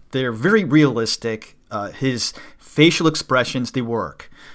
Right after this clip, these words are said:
Uh, and he's truly a, a, a moment-to-moment actor. And at the age of twenty-two, he's nailing, he's nailing it. And a big reason why this movie did so well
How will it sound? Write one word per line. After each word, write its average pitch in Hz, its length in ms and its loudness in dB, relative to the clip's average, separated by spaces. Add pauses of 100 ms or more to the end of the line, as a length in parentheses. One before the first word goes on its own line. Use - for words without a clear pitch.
(160)
Uh, 117 320 -4
and 131 280 0
he's 151 360 -2
truly 202 440 0
a, 87 200 -8 (140)
a, 85 320 -16 (240)
a 143 80 0
moment-to-moment 135 1200 0
actor. 104 500 -8 (480)
And 113 440 -8 (360)
at 135 140 -6
the 139 140 2
age 147 120 4
of - 80 -4
twenty-two, 131 600 0
he's 120 180 -6
nailing, 113 320 -2 (560)
he's 175 100 4
nailing 214 300 4
it. - 60 -20 (1160)
And 147 300 2
a 151 60 2
big 160 280 2
reason 123 440 0
why 101 240 0
this 110 220 -6
movie 127 220 -2
did 120 240 -4
so 110 200 -2
well 98 440 -4